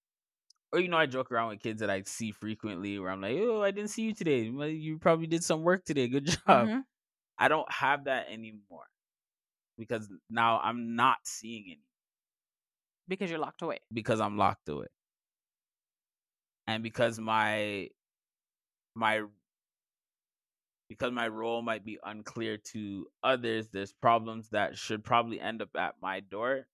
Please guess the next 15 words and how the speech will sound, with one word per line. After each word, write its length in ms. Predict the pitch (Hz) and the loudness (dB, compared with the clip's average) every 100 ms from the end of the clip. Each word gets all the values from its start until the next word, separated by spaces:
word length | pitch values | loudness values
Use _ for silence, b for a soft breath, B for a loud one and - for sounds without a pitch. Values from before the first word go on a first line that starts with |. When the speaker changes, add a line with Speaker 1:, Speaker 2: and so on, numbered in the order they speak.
| - | -8
Speaker 1:
or 120 | 101 | -6
should 300 | 95 107 95 | -6 -10 -10
be 220 | 98 98 - - | -10 -12 -12 -6
pushed 360 | 127 123 - | -4 -4 -8
towards 420 | - 120 123 123 | -4 0 0 -2
me 140 | 123 123 | -6 -4
that 240 | 95 - - | -4 -4 -4
aren't. 220 | 107 - _ _ _ _ _ | -6 -6 _ _ _ _ _
Speaker 2:
Agreed. 300 | 214 185 170 - _ _ _ _ _ _ _ _ _ _ _ _ _ _ _ _ _ _ _ _ _ _ - | -8 -6 -10 -12 _ _ _ _ _ _ _ _ _ _ _ _ _ _ _ _ _ _ _ _ _ _ -2
Speaker 1:
Right? 300 | 107 120 - _ _ _ | 0 2 -2 _ _ _
And, 280 | 104 101 98 98 58 | -4 -4 -6 -10 -6
um, 340 | 87 90 90 | -4 -6 -8
it 100 | 107 | -8
just, 400 | 113 113 - - _ _ _ _ - | -6 -6 -6 -10 _ _ _ _ -6
it 220 | 117 | -4